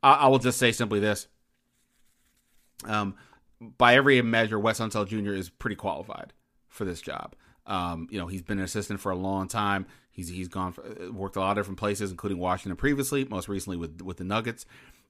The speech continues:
Um, you know, y-, y-, y-, you know, obviously you're gonna hear a lot of nice things said about a new hire, but, you know, you can try to read between the lines, and it does seem like he's somebody that, you know, is, is, is, uh, has earned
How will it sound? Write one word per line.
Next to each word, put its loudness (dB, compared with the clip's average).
Um, 0
you -2
know, -6
y-, -10
y-, -20
y-, -6
you -4
know, -2
obviously 0
you're -2
gonna -2
hear 0
a 4
lot 4
of -12
nice -2
things -6
said -2
about 0
a -4
new -4
hire, 0
but, -2
you -6
know, -2
you -6
can -8
try -2
to 0
read 0
between -6
the -4
lines, 0
and -4
it -12
does 0
seem -6
like -2
he's -6
somebody -2
that, -2
you -10
know, -6
is, -6
is, -6
is, -4
uh, -4
has -8
earned -2